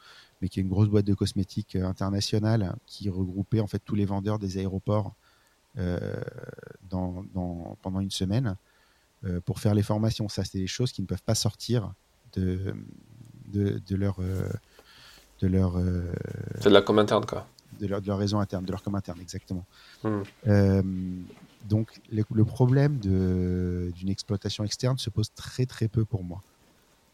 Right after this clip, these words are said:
Speaker 2: D'accord.
Speaker 1: Et après, sur
Speaker 2: C'est
Speaker 1: les
Speaker 2: pratique.
Speaker 1: animations, c'est des portraits que t'imprimes sur le coup et que tu donnes. Donc, ça va être des portraits, euh, hollywoodiens en noir et blanc, euh, que je reproduis sur un, un gros volume. Euh, c'est-à-dire que je peux enchaîner quarante à cinquante personnes par heure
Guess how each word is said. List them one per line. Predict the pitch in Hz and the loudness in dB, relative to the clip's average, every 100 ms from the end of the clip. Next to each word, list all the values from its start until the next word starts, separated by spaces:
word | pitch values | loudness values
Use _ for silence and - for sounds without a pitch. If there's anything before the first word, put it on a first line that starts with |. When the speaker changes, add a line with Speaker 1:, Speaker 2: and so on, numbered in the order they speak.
| - | -6
Speaker 2:
D'accord. | 110 110 104 98 - | -2 2 4 2 0
Speaker 1:
Et | |
après, | 98 - | 0 2
sur | 113 104 | 2 4
Speaker 2:
C'est | |
Speaker 1:
les | |
Speaker 2:
pratique. | 101 101 | 4 4
Speaker 1:
animations, | 107 104 - 127 | 4 4 2 0
c'est | - | 0
des | 95 | -2
portraits | 98 95 - 110 | -2 -2 -2 -2
que | |
t'imprimes | 101 98 92 104 104 | -4 -6 -4 -2 -2
sur | - | 2
le | 98 | 2
coup | 95 107 107 107 | 4 4 4 4
et | |
que | - | 2
tu | - 92 | -4 2
donnes. | 98 113 87 _ - _ | 2 2 -2 _ -20 _
Donc, | 92 | -10
ça | - 90 | -8 -6
va | 85 | -4
être | 92 | -4
des | 90 | -2
portraits, | - - - 95 95 | -2 -2 -2 0 2
euh, | 92 | 0
hollywoodiens | 90 87 90 87 98 | -2 -2 0 0 2
en | 98 | 2
noir | 92 87 | 0 0
et | |
blanc, | 87 92 95 92 | -2 -2 -2 -2
euh, | 98 - - - - | -4 -8 -16 -20 -10
que | - | -4
je | 87 | -2
reproduis | 87 - 98 90 98 | -2 -2 -2 -2 -2
sur | - 92 | -4 -6
un, | 90 - | -6 -8
un | 101 | -8
gros | 92 98 | 0 2
volume. | 98 98 113 87 - - - - - | 4 4 2 -2 -8 -20 -20 -20 -8
Euh, | |
c'est-à-dire | 95 - 95 - | -6 -4 -6 -6
que | |
je | 101 | -6
peux | - | -2
enchaîner | 95 - 95 98 | -2 -2 -2 -2
quarante | - 98 107 | -2 -4 -2
à | |
cinquante | 92 101 98 | -4 -6 -6
personnes | - 101 107 | -8 -6 -4
par | 98 95 92 | -2 0 4
heure | 107 107 92 | 4 4 0